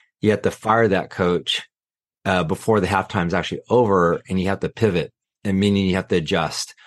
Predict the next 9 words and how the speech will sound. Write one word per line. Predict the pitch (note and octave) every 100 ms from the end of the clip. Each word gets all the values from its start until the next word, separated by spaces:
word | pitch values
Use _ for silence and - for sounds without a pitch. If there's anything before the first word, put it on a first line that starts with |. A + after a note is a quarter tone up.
| - _
So | - A2+ A2
you | G#2 G2+ G#2+
persist | A2 - - D#3 D3+ A#2+
in | A2+
your | G#2 G2+
intention | F#2 - A#2 A2 G#2
of | F2
winning, | E2 A2+ C#3 F2+ D#2 D2+ - _ _ _ _ _ _ -
but | A2 G2+ -